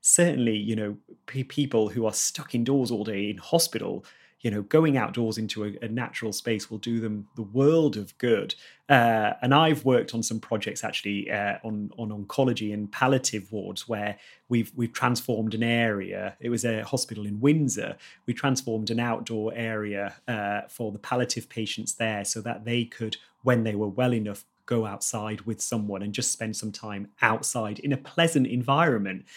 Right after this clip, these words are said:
And you can see how that would, would benefit them, you know, just their mental well-being. Uh, and hospitals are tapping into that. What we need to do really is, is when we're designing hospitals or when we're looking at spaces in hospitals that can be, um,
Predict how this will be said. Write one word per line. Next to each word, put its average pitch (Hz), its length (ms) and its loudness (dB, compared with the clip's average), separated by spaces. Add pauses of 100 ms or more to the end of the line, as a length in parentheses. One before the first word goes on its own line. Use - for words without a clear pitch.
(180)
And 175 140 2
you 196 60 2
can 208 120 6
see 254 260 4
how 123 180 2
that 120 180 4
would, 107 260 0
would 113 300 -4
benefit 113 540 -2
them, 104 260 -4
you 131 80 4
know, 110 160 2
just 139 220 -2
their 120 100 0
mental 127 580 0
well-being. 107 840 0 (360)
Uh, 147 280 8
and 147 100 4
hospitals 226 480 4
are 220 160 4
tapping 123 380 0
into 110 180 -2
that. 104 160 -4
What 170 160 4
we 180 100 2
need 180 280 0
to 139 80 0
do 175 240 4
really 107 400 2
is, 117 160 0 (320)
is 131 340 6
when 127 160 4
we're 120 100 4
designing 139 600 6
hospitals 113 720 0
or 120 320 4
when 120 260 4
we're 110 280 0 (260)
looking 151 380 8
at 117 100 0
spaces 107 420 -2
in 110 100 -4
hospitals 110 400 -4
that 107 200 -6
can 117 320 -2
be, 107 320 -2 (260)
um, 104 480 0